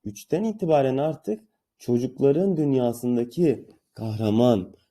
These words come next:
e, kavramını anlatmaya başlıyor. Dört, çizgi filmler,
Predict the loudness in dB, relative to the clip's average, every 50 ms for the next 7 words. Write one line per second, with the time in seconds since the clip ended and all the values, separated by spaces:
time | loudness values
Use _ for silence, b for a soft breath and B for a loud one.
0 | _ _ _ -10 -8 -8 -6 -6 -4 -4 -2 -2 -2 -4 -4 -4 -4 -4 -4 -4
1 | -4 -6 -8 -8 -10 -8 -8 -6 -6 -6 -6 -8 -10 -10 -8 -8 -6 -6 -8 -12
2 | _ _ _ _ _ _ _ _ _ _ _ _ _ _ _ _ _ _ -4 0
3 | 2 2 2 0 -2 -8 -14 _ _ _ _ _ _ _ _ _ -6 -4 -2 -2
4 | -2 -2 -4 -2 -2 -2 0 0 0 -2 -2 -6 -10 -16 _